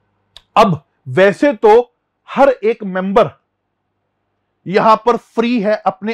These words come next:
ओपिनियन फॉलो करने के लिए, but होता क्या है कि जो भी पार्टी लीडरशिप कहती है, जो भी पार्टी लीडरशिप का डायरेक्शन होता है, उसी को फॉलो करा जाता है और लीडर्स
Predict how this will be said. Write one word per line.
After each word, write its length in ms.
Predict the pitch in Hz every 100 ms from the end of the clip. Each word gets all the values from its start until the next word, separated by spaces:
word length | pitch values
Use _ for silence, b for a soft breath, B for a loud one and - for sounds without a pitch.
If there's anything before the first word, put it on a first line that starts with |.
| -
ओपिनियन 520 | 190 208 202 202 208
फॉलो 380 | - 196 170 175
करने 380 | 165 143 147 139
के 140 | 135
लिए, 280 | 117 110 113 _ _ _ _
but 120 | 220 185
होता 460 | - 190 175 247
क्या 200 | 220 220
है 160 | 196 226 - _ _ -
कि 100 | 247
जो 260 | 143 208
भी 360 | 208 160 254 - _ _ _ - _ _ _ -
पार्टी 380 | 180 185 254
लीडरशिप 640 | 233 208 190 220 - 208 202
कहती 400 | 190 175 226 202
है, 260 | 160 117 _ _ _ _ _ _ _ 139
जो 220 | 156 208
भी 200 | 180 254
पार्टी 440 | 190 190 185 226
लीडरशिप 640 | 214 180 175 208 - 185 214
का 100 | 220
डायरेक्शन 580 | 175 170 175 - 233
होता 400 | 202 180 170 208
है, 360 | 165 190 180 - _ _ _ -
उसी 260 | 214 294
को 140 | 269 269
फॉलो 360 | - 214 202
करा 260 | 202 208 214
जाता 380 | 202 196 - 208
है 240 | 202 220 _ _ _ -
और 380 | 202 196 208 - _ _ _ 143
लीडर्स 640 | 151 196 214 208 202 -